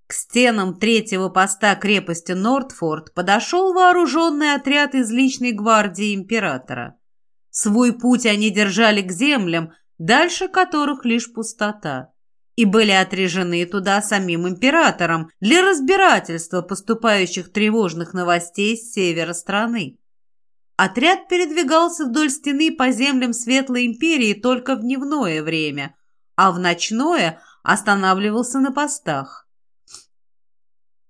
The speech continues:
Гвардейцы въехали во двор и пренебрежительно осматривались.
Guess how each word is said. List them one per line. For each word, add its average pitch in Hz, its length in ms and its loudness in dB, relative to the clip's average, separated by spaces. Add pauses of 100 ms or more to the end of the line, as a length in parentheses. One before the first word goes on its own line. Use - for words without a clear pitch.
Гвардейцы 262 680 0
въехали 202 460 0
во 220 200 4
двор 359 400 2 (100)
и 392 160 0
пренебрежительно 190 1080 0
осматривались. 143 1000 -8